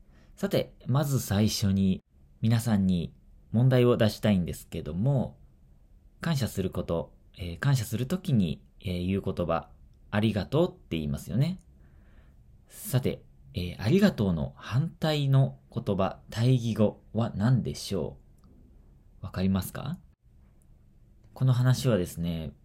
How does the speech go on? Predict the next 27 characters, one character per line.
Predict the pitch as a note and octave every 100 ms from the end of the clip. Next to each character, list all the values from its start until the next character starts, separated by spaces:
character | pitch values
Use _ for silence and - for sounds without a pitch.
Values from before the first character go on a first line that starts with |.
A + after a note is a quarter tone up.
| _ _
僕 | A#2+ F#2+ G#2
が | G2 G2 F#2+
小 | - A#2+
学 | C#3
校 | G#2+
の | G2
先 | F2+ B2+ C#3
生 | E3 D3+
を |
目 | C3+
指 | B2 C3
し | -
て | B2
い |
た | A#2
時 | A2+ A#2 -
に、 | D3+ D#3 - - - - - -
も | F#2 F#2 F#2+ F2+ E2+ D#2
う | - - -
大 | G2+
先 | A2+ - E3 E3+
輩 | - G#2
の | E2+ D2+
先 | - F#2+
生 | F2+ G2+ F#2+
か | D#2+
ら | C#2 -